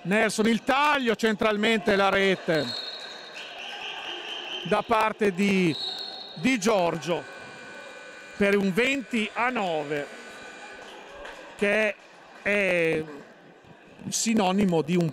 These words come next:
pessimo primo tempo di Rubiera. È una partita estremamente tranquilla e giocata, eh, diciannove a nove, scusate il punteggio, giocata con estrema, estrema tranquillità dal Conversano, che ha preso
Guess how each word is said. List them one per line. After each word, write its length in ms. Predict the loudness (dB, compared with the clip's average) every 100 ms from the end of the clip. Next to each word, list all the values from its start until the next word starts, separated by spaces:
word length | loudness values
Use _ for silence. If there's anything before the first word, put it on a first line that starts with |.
| -2
pessimo 600 | 0 0 -2 -2 -2 0
primo 300 | 0 2 0
tempo 300 | 0 -2 -2
di 120 | 0
Rubiera. 580 | 2 0 0 0 0 -4 -12 -20 -10 0
È 80 |
una 180 | 2 4
partita 420 | 2 -2 -2 0
estremamente 920 | -2 2 2 2 0 -2 -4 0 0 2
tranquilla 840 | 0 0 0 2 2 2 0 -4 -10 -20 -20 -20 -20 -8
e 200 | -2 0
giocata, 920 | 0 0 0 2 0 -4 -6 -6 -10 -16 -20 -20 -20 -18 -4
eh, 560 | 0 2 2 0 -4 -4
diciannove 640 | -4 0 2 4 4 4
a 40 |
nove, 300 | 4 2 2
scusate 480 | -2 -2 0 0 -2
il 60 | -2
punteggio, 500 | -2 0 -2 -2 -2
giocata 540 | 0 2 0 0 -6
con 320 | -2 0 0
estrema, 540 | -2 -2 0 2 0 -2
estrema 520 | -2 0 2 0 -2
tranquillità 880 | -2 -2 0 0 0 0 0 0
dal 160 | 0 -2
Conversano, 1200 | -2 0 0 0 0 0 0 -2 -8 -12 -16 -18 -20 -16 0
che 100 | 0
ha 60 |
preso 640 | 2 4 4 2 -2 -6